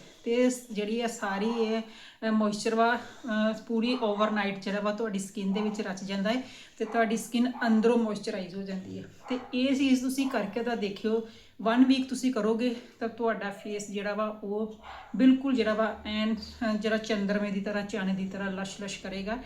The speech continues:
ਤੇ ਕੋਈ ਵੀ ਕਰੀਮ ਤੁਸੀਂ, ਅ, ਨਾ ਲਗਾਓਗੇ, ਤੁਹਾਡਾ ਫੇਸ ਜਿਹੜਾ ਤਾਂ ਵੀ ਚਮਕਦਾ ਰਹੇਗਾ, ਕਦੀ ਵੀ ਤੁਹਾਡੇ ਫੇਸ ਤੇ ਡਰਾਈਨੈਸ ਨਹੀਂ ਆਵੇਗੀ। ਜਿੰਨੇ ਵੀ ਤੁਹਾਡੇ ਫੇਸ ਦੇ ਉੱਤੇ ਵਾਈਟ ਸਪੌਟ, ਅ, ਆ ਜਾਂਦੇ ਨੇ, ਚਟਾਕ ਪੈ ਜਾਂਦੇ ਨੇ,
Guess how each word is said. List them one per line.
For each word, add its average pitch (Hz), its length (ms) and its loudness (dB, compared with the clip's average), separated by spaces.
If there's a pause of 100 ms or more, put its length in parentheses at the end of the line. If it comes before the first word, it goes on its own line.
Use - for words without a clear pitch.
(360)
ਤੇ 220 440 2 (140)
ਕੋਈ 247 280 6
ਵੀ 262 60 10
ਕਰੀਮ 214 360 4
ਤੁਸੀਂ, 233 360 2
ਅ, 214 540 2
ਨਾ 202 200 0
ਲਗਾਓਗੇ, 196 420 0
ਤੁਹਾਡਾ 208 260 -6
ਫੇਸ 190 300 -6
ਜਿਹੜਾ 196 180 -4
ਤਾਂ 180 240 -8
ਵੀ 190 100 -4
ਚਮਕਦਾ 190 360 -6
ਰਹੇਗਾ, 196 300 -4
ਕਦੀ 214 400 -4
ਵੀ 233 140 -2
ਤੁਹਾਡੇ 208 320 -6
ਫੇਸ 180 280 -12
ਤੇ - 160 -12
ਡਰਾਈਨੈਸ 185 600 -10 (120)
ਨਹੀਂ 185 340 -4
ਆਵੇਗੀ। 127 500 -12 (520)
ਜਿੰਨੇ 208 300 0
ਵੀ 226 60 0
ਤੁਹਾਡੇ 214 200 0
ਫੇਸ 202 320 -2
ਦੇ 214 80 -2
ਉੱਤੇ 196 260 -4
ਵਾਈਟ 190 300 -4
ਸਪੌਟ, 196 400 -6
ਅ, - 260 -10
ਆ 208 320 -2
ਜਾਂਦੇ 196 260 0
ਨੇ, 214 100 0
ਚਟਾਕ 185 440 -4
ਪੈ 190 200 -4
ਜਾਂਦੇ 190 280 -2
ਨੇ, 214 220 -2